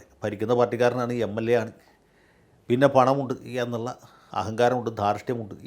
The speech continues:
എന്നുള്ള, ആ, പ്രിവിലേജാണ് ഇവിടെ പല കാര്യങ്ങളിലും സംഭവിക്കുന്നത്. ഇപ്പം ഇദ്ദേഹത്തിൻ്റെ കാര്യത്തിൽ മാത്രമല്ല, പല കാര്യങ്ങളിലും ഇത് ആവർത്തിച്ചുകൊണ്ടിരിക്കുന്നു എന്നുള്ളത് വളരെ നിർഭാഗ്യകരമാണ്. അതേസമയത്ത് നമ്മൾ ആലോചിക്കേണ്ട ഒരു കാര്യമുണ്ട്, ഈ പട്ടികജാതി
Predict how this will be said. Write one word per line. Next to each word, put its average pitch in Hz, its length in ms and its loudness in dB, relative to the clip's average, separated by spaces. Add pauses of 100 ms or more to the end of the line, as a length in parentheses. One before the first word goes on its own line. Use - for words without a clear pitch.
(120)
എന്നുള്ള, 170 240 4 (400)
ആ, 160 40 0 (260)
പ്രിവിലേജാണ് 160 580 6
ഇവിടെ 156 160 2 (240)
പല 135 100 2 (100)
കാര്യങ്ങളിലും 156 420 4
സംഭവിക്കുന്നത്. 143 480 0 (160)
ഇപ്പം - 160 -12
ഇദ്ദേഹത്തിൻ്റെ 101 360 -4
കാര്യത്തിൽ 120 240 0 (100)
മാത്രമല്ല, 92 340 -6 (720)
പല 113 100 4 (100)
കാര്യങ്ങളിലും 160 420 8
ഇത് 139 140 4
ആവർത്തിച്ചുകൊണ്ടിരിക്കുന്നു 120 720 -4 (720)
എന്നുള്ളത് 107 380 -2
വളരെ 98 300 -2
നിർഭാഗ്യകരമാണ്. 104 800 -6 (180)
അതേസമയത്ത് 127 540 0
നമ്മൾ 123 200 0
ആലോചിക്കേണ്ട 117 360 0
ഒരു 117 80 -2
കാര്യമുണ്ട്, 104 300 -6
ഈ 101 100 -10
പട്ടികജാതി 117 480 -2